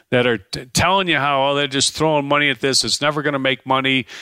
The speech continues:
it's never meant to make money, they're just sports washing," whatever, that is not true. That, that is not true. That may,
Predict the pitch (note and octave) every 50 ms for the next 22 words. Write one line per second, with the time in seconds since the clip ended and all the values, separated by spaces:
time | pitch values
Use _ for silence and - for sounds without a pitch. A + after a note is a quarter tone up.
0 | - - _ - A2+ - - C#3+ D#3 D3+ D#3+ C#3 C3 C#3+ D3 C#3+ - D3+ C#3 C#3
1 | C#3 B2+ - B2 C3 B2+ B2+ B2 B2 B2+ B2 B2 A#2 A2+ - - B2+ A#2+ G#2 C3+
2 | C#3+ B2+ - - - - C#3+ D#3 D#3 D3 - - C#3 C#3 C3+ C#3 C3 - - B2+
3 | B2 B2 B2+ A#2+ B2 D3 G3 G#3+ A3+ F3+ C3 D3 D#3+ E3+ E3 - - A#2+ C#3 F3+
4 | F3+ A#2+ - _ _ _ _ _ _ _ _ _ _ _ _ - A#2 E3+ F3+ C#3+
5 | B2+ C#3+ F3+ G#3 A3 D#3+ C3 A#2+ A#2+ A2 F#2+ - - C#3+ C3 - - _ - D3+
6 | F3+ C3 B2+ D#3 F#3+